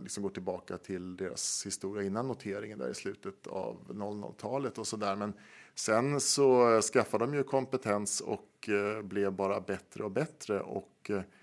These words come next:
då blev det ju, skapade de ju en väldig massa nya spel. De blev, eh, ja, spelen, de gamla spelen blev bara bättre och bättre och konkurrenterna fick ju väldiga problem att, eh,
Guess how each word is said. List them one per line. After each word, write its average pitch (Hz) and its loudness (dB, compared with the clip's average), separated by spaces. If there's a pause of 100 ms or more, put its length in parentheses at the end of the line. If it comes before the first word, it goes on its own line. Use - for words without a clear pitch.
(380)
då 104 4
blev 98 2
det 101 -4
ju, 98 2 (560)
skapade 113 6
de 151 0
ju 120 4
en 104 2
väldig 101 2
massa 101 -2
nya 101 -6
spel. 143 0 (260)
De 101 -2
blev, 101 -2
eh, 95 -2 (1040)
ja, 104 4
spelen, 107 4
de 107 2
gamla 104 4
spelen 110 0
blev 104 2
bara 98 2
bättre 95 -4
och 98 0
bättre 101 -4
och - -4 (560)
konkurrenterna 107 0
fick - -6
ju 98 -4
väldiga 101 -4
problem 90 -2
att, - -14
eh, - -4